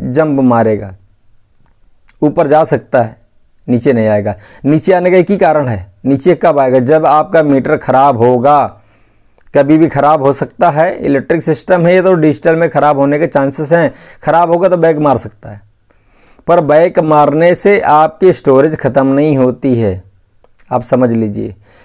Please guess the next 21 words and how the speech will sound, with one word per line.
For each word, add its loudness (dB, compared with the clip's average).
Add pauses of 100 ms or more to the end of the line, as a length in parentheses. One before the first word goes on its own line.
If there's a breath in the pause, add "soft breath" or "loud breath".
(140)
यदि 0
बैक 0
भी 2
मीटर 0
मार 0
रहा 2
है 2
तो 0
आपका 2
स्टोर 2
है 2
उसके -4
अंदर, 0
उसने 0
जो 0
कंपनी -2
बना 2
के -2
दे 2
रही 2
मीटर, -2